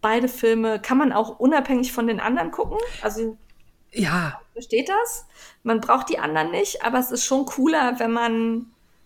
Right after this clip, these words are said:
Speaker 1: die Vorgeschichte kennt. Äh, also, wenn ihr jetzt alle Marvel-Filme gucken wollt, es gibt eine Liste im Netz, Reihenfolge Marvel-Filme. Äh, ich verlinke euch die mal. Aber Guardians of the Galaxy waren wirklich absolut sehenswert.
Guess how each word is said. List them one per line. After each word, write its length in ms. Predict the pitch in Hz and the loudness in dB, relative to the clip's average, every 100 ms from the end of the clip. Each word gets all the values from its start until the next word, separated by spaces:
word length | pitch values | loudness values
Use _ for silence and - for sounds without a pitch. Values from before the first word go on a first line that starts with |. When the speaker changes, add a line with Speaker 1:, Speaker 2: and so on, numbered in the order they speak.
| _ _ _ - - | _ _ _ -14 -4
Speaker 1:
die 100 | 247 | -2
Vorgeschichte 540 | - 202 185 - - | 2 0 0 -10 -12
kennt. 420 | - - - - _ _ _ - - | -14 -16 -16 -20 _ _ _ -20 -8
Äh, 300 | 196 180 - - - | -6 -6 -8 -16 -6
also, 460 | 202 202 190 180 - - | -4 -4 -8 -10 -10 0
wenn 160 | 220 | 4
ihr 80 | 254 | 6
jetzt 240 | 226 226 | 4 2
alle 180 | 214 302 | 2 4
Marvel-Filme 540 | 262 254 269 269 247 240 | 4 2 0 -2 -4 -4
gucken 280 | - 277 277 | -6 -4 -2
wollt, 160 | 285 | -2
es 100 | 269 | -2
gibt 240 | - 254 214 | -10 -6 0
eine 100 | 214 | 2
Liste 280 | 233 - 247 | 2 -2 -4
im 180 | 233 | -2
Netz, 400 | 226 285 - - - | -4 -4 -6 -14 -4
Reihenfolge 520 | 214 262 254 254 247 | -2 0 -2 -2 -4
Marvel-Filme. 760 | 202 202 254 302 - 339 - 466 - _ _ - - _ _ - | -2 -2 -2 -6 -8 -10 -8 -10 -12 _ _ -20 -20 _ _ -10
Äh, 300 | 240 233 - | -4 -4 -4
ich 100 | - | -6
verlinke 300 | - 240 302 | -4 -2 -2
euch 140 | 277 - | -4 -4
die 100 | 320 | -6
mal. 260 | 330 349 427 480 - _ - _ 220 | -4 -2 -4 -6 -16 _ -20 _ -4
Aber 200 | 226 220 | -2 -2
Guardians 480 | 220 233 277 262 | -2 0 2 2
of 100 | 226 226 | 0 -4
the 120 | 220 | -4
Galaxy 500 | 240 233 233 - 220 | -2 -2 -4 -8 -4
waren 240 | 220 208 | -2 -2
wirklich 400 | 202 220 214 - | -6 -8 -8 -8
absolut 360 | 190 - - 185 | -12 -12 -14 -14
sehenswert. 560 | 170 170 - 190 - | -14 -14 -14 -16 -16